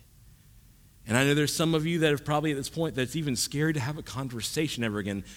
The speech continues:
'cause you know what happens when you bring it up. God is in control. Keep praying. Keep trusting his Spirit for those right moments, and keep understanding when's the time to slowly back away.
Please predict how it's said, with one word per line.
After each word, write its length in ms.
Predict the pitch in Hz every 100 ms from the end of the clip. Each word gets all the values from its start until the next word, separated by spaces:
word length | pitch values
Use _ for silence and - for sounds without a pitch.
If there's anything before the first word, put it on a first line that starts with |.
| -
'cause 160 | 123 139
you 60 |
know 140 | 175 185
what 140 | 165
happens 380 | 120 95 87 82
when 100 | 92
you 120 | 90
bring 240 | 80 87
it 100 | 85
up. 280 | 87 117 - - - - - - - - - - - - - - - - - - -
God 240 | 123 135 131
is 140 | 95
in 100 | 87
control. 460 | - 80 - - 87 - - - - - - - - - - - - -
Keep 400 | - - 180 -
praying. 360 | - 120 87 80 76 - - - - - - -
Keep 260 | - 180 -
trusting 440 | - 185 - 143
his 140 | 131
Spirit 360 | 127 - 147 147
for 120 | -
those 260 | 117 139 113
right 240 | 131 143
moments, 420 | 123 131 151 92 - - -
and 80 | -
keep 200 | 220 -
understanding 640 | 165 208 202 170 208 151
when's 180 | 110 156
the 60 | 165
time 220 | 143 160
to 60 | 156
slowly 320 | - 143 170
back 280 | 113 104 -
away. 380 | 143 190 240